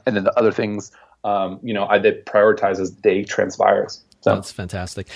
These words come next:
Speaker 2: And actually, this leads into the next question. So do you have a favorite app, website, and where I'm gonna add to this word, productivity practice that has been proven to be a game changer for you?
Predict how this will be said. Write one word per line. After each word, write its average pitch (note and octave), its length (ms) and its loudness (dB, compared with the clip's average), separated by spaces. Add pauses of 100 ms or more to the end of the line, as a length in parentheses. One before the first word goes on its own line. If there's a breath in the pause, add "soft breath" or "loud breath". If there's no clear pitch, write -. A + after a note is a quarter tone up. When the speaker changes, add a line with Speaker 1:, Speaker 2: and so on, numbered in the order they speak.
(160 loud breath)
Speaker 2:
And B2+ 100 0
actually, C#3+ 280 2
this B2 220 2
leads C3+ 280 2
into C3+ 240 -2
the G2 120 0
next G2+ 280 -4
question. A#2+ 380 0
So A2 100 -4
do G#2 140 -2
you D3+ 80 0
have D3+ 180 -2
a C#3 60 0
favorite B2+ 580 -2
app, A2 280 -2 (140)
website, A2+ 600 0 (100)
and A2+ 180 -4
where B2+ 140 2
I'm C#3 80 0
gonna C3 180 0
add B2+ 220 0
to - 80 -6
this G#2+ 240 0
word, A2+ 300 0
productivity C3 720 2 (100)
practice G2 540 0 (320 loud breath)
that A2 160 4
has G#2+ 100 2
been G#2+ 180 2
proven C3+ 380 2
to A#2+ 100 -2
be G#2+ 260 0
a G#2 100 -6
game G2+ 320 -2
changer G2 440 -2
for G2 220 2
you? F2 360 0